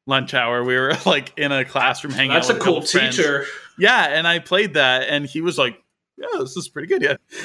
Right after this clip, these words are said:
Speaker 2: That's
Speaker 1: I mean,
Speaker 2: hilarious.
Speaker 1: I mean, yeah, it, that section, I just, flawless. What about you? Favorite song?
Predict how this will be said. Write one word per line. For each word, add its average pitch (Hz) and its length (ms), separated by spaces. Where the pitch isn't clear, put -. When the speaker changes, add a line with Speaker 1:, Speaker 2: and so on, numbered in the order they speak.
Speaker 2:
That's 143 240
Speaker 1:
I 135 40
mean, 139 100
Speaker 2:
hilarious. 123 440
Speaker 1:
I 135 40
mean, 139 120
yeah, 131 280
it, 139 340
that 156 440
section, 139 580
I 120 100
just, 123 260
flawless. 107 760
What 143 140
about 131 180
you? 117 180
Favorite 127 240
song? 123 300